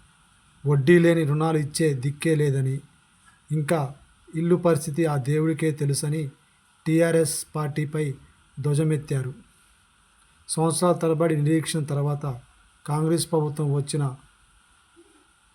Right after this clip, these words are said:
తరువాతే ఒక్కొక్క పథకాన్ని పేద ప్రజలకు అందిస్తూ, ఈరోజు రేషన్ కార్డులు కూడా తెలంగాణ రాష్ట్రంలో లబ్ధిదారులకు ఇస్తున్నామని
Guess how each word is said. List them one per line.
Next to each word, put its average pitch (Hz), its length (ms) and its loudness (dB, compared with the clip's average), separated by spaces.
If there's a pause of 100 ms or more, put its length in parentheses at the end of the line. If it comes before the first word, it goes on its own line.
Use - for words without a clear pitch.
(140)
తరువాతే 170 480 4 (360)
ఒక్కొక్క 165 360 0
పథకాన్ని 165 600 -2 (540)
పేద 160 200 4 (100)
ప్రజలకు 160 360 2
అందిస్తూ, 151 420 -2 (640)
ఈరోజు 156 480 2 (220)
రేషన్ 156 380 -2
కార్డులు 156 360 0
కూడా 151 180 -2 (580)
తెలంగాణ 156 540 0
రాష్ట్రంలో 147 500 -2 (560)
లబ్ధిదారులకు 151 640 2
ఇస్తున్నామని 151 680 -2